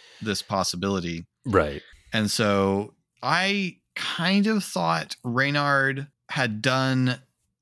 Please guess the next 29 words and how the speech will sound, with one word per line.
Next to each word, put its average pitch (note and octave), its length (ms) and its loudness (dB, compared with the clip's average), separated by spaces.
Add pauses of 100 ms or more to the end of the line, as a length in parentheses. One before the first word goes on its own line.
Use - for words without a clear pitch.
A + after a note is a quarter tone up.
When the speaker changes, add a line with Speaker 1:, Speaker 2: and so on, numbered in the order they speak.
(160)
Speaker 1:
something E3 1300 0 (440)
that B2+ 120 0
was B2 140 0
going B2 180 2
to A#2 80 2
cause A#2+ 340 0
an A2+ 60 2
enormous A2+ 280 2
amount A#2+ 120 0
of G2 60 -2
trouble G2+ 320 -2
for F#2+ 720 -2 (100)
the G#2 100 -4
group G2+ 460 -2
and G2 140 -2
that F2+ 160 -6
Eris G2+ 400 -2
was G#2+ 100 -2
gonna G#2+ 120 0
be G#2 100 2
really G2+ 240 0
mad F2+ 320 0
about. C3+ 500 0
Speaker 2:
Yeet. B3 500 10
Speaker 1:
And G#2 240 0
so A2+ 340 2
the A2 100 0
goal A#2+ 380 2
was G#2 680 0